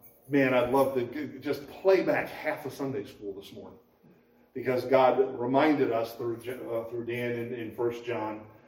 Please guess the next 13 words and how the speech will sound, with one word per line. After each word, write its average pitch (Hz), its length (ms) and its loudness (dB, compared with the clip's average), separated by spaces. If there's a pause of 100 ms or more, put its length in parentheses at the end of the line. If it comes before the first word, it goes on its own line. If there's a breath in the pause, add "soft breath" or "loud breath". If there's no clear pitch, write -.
(280 soft breath)
that, 117 420 0 (800)
um, 214 480 0 (1900 soft breath)
when 127 140 2
you 135 100 8
love 143 260 6
not 139 260 0
the 120 300 -6 (100)
things 139 240 -2
in 131 80 -2
this 123 180 -4
world, 127 560 0 (420 loud breath)
God 127 600 2
will 123 420 0